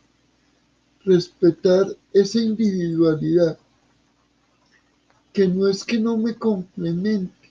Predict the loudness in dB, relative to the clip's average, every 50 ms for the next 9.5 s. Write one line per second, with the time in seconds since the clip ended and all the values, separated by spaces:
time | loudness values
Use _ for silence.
0 | _ _ _ _ _ -8 -8 -6 -6 -4 -4 -4 -4 -4 -6 -6 -4 -2 -2 -2
1 | -2 -4 -6 -2 2 4 4 4 4 2 2 2 4 4 2 0 0 -4 -6 -4
2 | -4 -2 -4 -6 -6 0 0 0 0 0 -8 -14 -20 -20 _ _ _ _ _ _
3 | _ _ _ _ _ _ _ _ _ _ _ _ _ _ _ _ _ 2 2 4
4 | 4 4 4 4 2 0 -2 -2 -2 -2 -4 _ _ -6 -6 -6 -4 -6 -6 -6
5 | -6 -12 -20 -14 -10 -8 -6 -6 -6 -4 -6 -6 -4 -4 -6 -6 -2 -2 -2 0
6 | 0 -2 0 0 0 0 -2 -6 -8 -14 _ _ _ _ _ _ _ _ _ _
7 | _ _ -4 -2 0 2 4 6 4 4 4 2 2 0 0 0 _ -8 -8 -8
8 | -6 -4 -4 -4 -2 -2 -4 -4 -6 -8 -8 -6 -6 -6 -6 -8 -16 _ -8 -8
9 | -8 -8 _ _ -12 -8 -6 -6 -6 -8